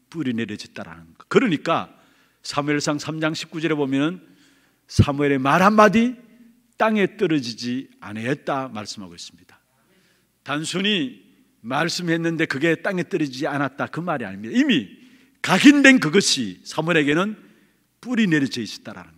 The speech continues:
거. 어머니가 나신으로서 드려야 되겠다는 그 결단 앞에서 하나님의 언약을 전달하고 성전에 드려진 바 되어지고 문제 속에 빠진 것이죠. 어릴 때 집안에 있지 않고 성전에 드려지고, 어릴 때 엘리 제사장의 영적인 부분들을 보면서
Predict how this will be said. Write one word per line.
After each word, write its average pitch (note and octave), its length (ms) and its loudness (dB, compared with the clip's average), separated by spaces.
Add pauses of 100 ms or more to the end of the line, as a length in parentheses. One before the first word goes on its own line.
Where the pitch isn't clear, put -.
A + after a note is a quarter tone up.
거. - 100 -20 (720)
어머니가 G#3 640 8
나신으로서 G3+ 720 4
드려야 G3 300 6
되겠다는 F#3 480 4
그 F3+ 200 2
결단 F#3 380 2
앞에서 D#3 640 0 (400)
하나님의 G#3+ 440 4
언약을 G3 280 6
전달하고 C#3+ 640 0 (120)
성전에 G3+ 480 2
드려진 F3 380 0
바 D#3+ 120 2
되어지고 C3+ 720 -2 (320)
문제 G3 640 4 (180)
속에 E3+ 320 0
빠진 D3+ 340 -4
것이죠. G#2 440 -8 (380)
어릴 B3+ 360 6
때 F#3 260 8
집안에 C4 440 6
있지 A3+ 160 2
않고 F#3+ 220 2
성전에 G#3 440 0
드려지고, C3+ 640 -2 (260)
어릴 B3 340 4
때 G3 400 6
엘리 C4 420 6
제사장의 F3 600 2
영적인 A3 400 4
부분들을 F#3 380 -2
보면서 D#3+ 540 0